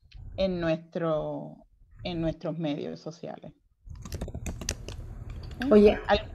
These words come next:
Speaker 2: pra-,
Speaker 1: alguna
Speaker 2: pra-,
Speaker 1: pregunta?
Speaker 2: Yo digo que a practicar, porque mira, ahorita hicimos un poll, ¿no? Y solamente contestaron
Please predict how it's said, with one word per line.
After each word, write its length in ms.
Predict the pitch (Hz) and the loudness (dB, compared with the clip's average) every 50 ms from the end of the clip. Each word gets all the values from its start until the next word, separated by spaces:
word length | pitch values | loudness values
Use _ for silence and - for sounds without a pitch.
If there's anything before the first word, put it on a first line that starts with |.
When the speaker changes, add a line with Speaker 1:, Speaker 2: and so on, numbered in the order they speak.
| - - | 4 12
Speaker 2:
pra-, 160 | 240 262 254 190 | 12 12 12 12
Speaker 1:
alguna 240 | 190 233 220 226 | 12 12 12 12
Speaker 2:
pra-, 40 | 240 | 12
Speaker 1:
pregunta? 840 | 302 285 269 262 226 214 220 226 220 226 240 - 233 220 233 233 233 226 247 - _ _ _ _ - - - - - - - - - - - | 10 8 8 8 6 6 6 6 6 4 4 4 4 4 4 2 0 -2 -6 -10 _ _ _ _ -20 -20 -20 -18 -16 -16 -14 -14 0 10 12
Speaker 2:
Yo 80 | 277 | 12
digo 180 | 311 349 370 381 | 12 12 12 12
que 80 | 370 | 12
a 100 | 339 - | 12 12
practicar, 600 | - 240 226 226 - 240 233 - - 277 285 277 - | 12 12 12 12 12 8 10 12 12 12 12 12 12
porque 220 | 262 - - 262 | 10 12 12 12
mira, 200 | 233 233 226 233 | 12 12 12 12
ahorita 240 | 233 240 247 240 285 | 12 12 12 12 12
hicimos 300 | 269 277 294 277 277 277 | 10 12 12 12 12 12
un 140 | 294 262 254 | 12 12 12
poll, 400 | - 262 240 240 311 427 - - - - - - - - - - - - - - - | 12 12 12 12 12 12 8 4 -4 -8 -10 -10 -12 -12 -12 -12 -10 -10 -10 0 8
¿no? 380 | - 226 247 339 508 - - - - - - - - - - - | 12 12 12 12 12 10 6 -2 -4 -4 -4 -8 -10 -8 0 2
Y 80 | 226 214 | 4 8
solamente 560 | - 262 247 247 240 233 226 220 - 233 - | 12 12 12 12 12 12 12 12 10 10 10
contestaron 800 | 226 214 190 185 - - - 220 208 214 214 214 214 - - | 10 8 8 4 6 10 12 12 12 12 12 10 8 4 0